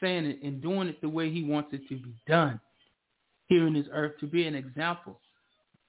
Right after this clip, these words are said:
for all future believers, to be an example for all future followers of Christ, to be an example of all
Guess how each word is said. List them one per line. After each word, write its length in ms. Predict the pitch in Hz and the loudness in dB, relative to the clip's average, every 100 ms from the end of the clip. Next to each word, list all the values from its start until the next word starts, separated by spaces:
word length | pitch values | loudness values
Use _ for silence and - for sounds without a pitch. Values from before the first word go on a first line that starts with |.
| _ _ | _ _
for 120 | 156 | 0
all 300 | 170 190 180 - | 6 6 6 4
future 300 | 208 202 175 | 0 2 0
believers, 560 | 165 175 190 147 107 - _ _ _ _ _ _ _ | 0 -2 -2 -6 -16 -20 _ _ _ _ _ _ _
to 120 | 190 | 0
be 220 | 170 196 165 | 4 4 4
an 120 | 151 | 2
example 580 | 147 127 180 202 202 170 | -2 -2 0 0 -2 -4
for 160 | 165 156 | -2 2
all 280 | 190 180 - | 2 2 -2
future 320 | 214 208 170 - | -6 -4 -4 2
followers 460 | 180 175 165 160 | 4 4 2 -4
of 160 | 156 - | -6 0
Christ, 360 | 202 175 131 - _ _ _ _ _ _ _ _ - - - _ - | 4 4 2 -8 _ _ _ _ _ _ _ _ -20 -20 -20 _ -2
to 100 | 190 | 2
be 180 | 202 185 | 4 4
an 100 | 165 | 4
example 680 | 147 123 190 220 202 147 - - 160 | 0 -2 0 0 0 -4 -6 -4 0
of 140 | 156 - | 2 6
all 640 | 185 196 202 160 - - | 6 8 6 2 -2 -16